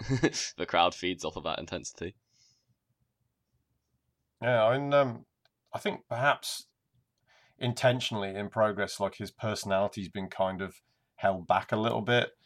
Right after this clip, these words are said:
Speaker 1: Yeah,
Speaker 2: Uh,
Speaker 1: you
Speaker 2: I
Speaker 1: only
Speaker 2: think
Speaker 1: see it at the ends of his matches when he wins, and he,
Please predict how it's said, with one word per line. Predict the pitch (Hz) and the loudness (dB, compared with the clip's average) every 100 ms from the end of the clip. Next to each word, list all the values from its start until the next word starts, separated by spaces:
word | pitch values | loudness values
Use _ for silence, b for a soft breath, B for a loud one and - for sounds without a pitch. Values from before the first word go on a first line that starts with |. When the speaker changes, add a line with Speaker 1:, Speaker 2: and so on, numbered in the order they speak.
| b b | b b
Speaker 1:
Yeah, | 82 76 76 | -6 -2 6
Speaker 2:
Uh, | 101 101 | 8 8
Speaker 1:
you | 107 | 10
Speaker 2:
I | 117 | 10
Speaker 1:
only | |
Speaker 2:
think | 120 113 | 8 6
Speaker 1:
see | 113 | 4
it | 104 | 4
at | - 87 | 2 0
the | 101 | 0
ends | 92 95 90 90 | 0 0 -2 -2
of | |
his | 87 80 | -2 2
matches | 87 - 85 85 | 0 0 -2 -2
when | 80 | -2
he | 87 | -2
wins, | 85 87 82 82 85 | 0 0 0 -2 -4
and | 82 | -4
he, | 82 | -4